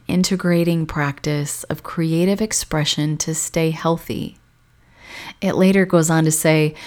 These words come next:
"Creative expression is not only a powerful way to maintain health,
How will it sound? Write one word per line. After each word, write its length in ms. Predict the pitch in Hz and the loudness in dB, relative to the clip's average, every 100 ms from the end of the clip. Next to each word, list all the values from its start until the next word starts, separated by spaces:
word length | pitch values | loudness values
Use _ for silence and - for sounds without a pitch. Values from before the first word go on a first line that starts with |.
| - - - | -18 -18 -10
"Creative 600 | - 165 165 185 226 240 | -4 -2 0 2 2 0
expression 640 | 254 - 165 165 - 160 - | -4 -4 -2 -2 0 -2 -2
is 180 | 165 170 | 0 0
not 240 | 160 - | 0 -2
only 360 | 180 175 170 156 | -2 0 2 0
a 40 | |
powerful 640 | 139 - 160 170 190 196 170 | -2 -4 -2 -2 -2 0 0
way 200 | 160 160 | 2 0
to 160 | - | -2
maintain 560 | 160 156 147 - 151 147 | -2 -2 -2 -4 -4 -2
health, 640 | 151 - 233 160 - - | -4 -2 0 0 -2 -14